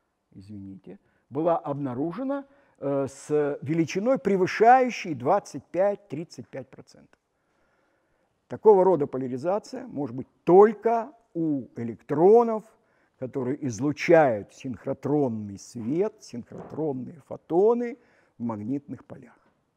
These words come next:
То есть таким образом мы впервые обнаружили признаки синхротронного, а, излучения в корональных магнитных полях. Вот посмотрите, мы оценили по параметрам этих вспышек –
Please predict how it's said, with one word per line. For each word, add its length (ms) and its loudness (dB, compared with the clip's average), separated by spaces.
То 80 -10
есть 140 -10
таким 300 -6
образом 380 -4
мы 100 -2
впервые 540 -2
обнаружили 560 -6
признаки 560 -8
синхротронного, 920 -10
а, 320 -8
излучения 840 -6
в 100 -20
корональных 680 2
магнитных 560 -10
полях. 640 2
Вот 240 -14
посмотрите, 600 -10
мы 160 -4
оценили 840 2
по 280 -2
параметрам 680 0
этих 240 -12
вспышек – 480 -8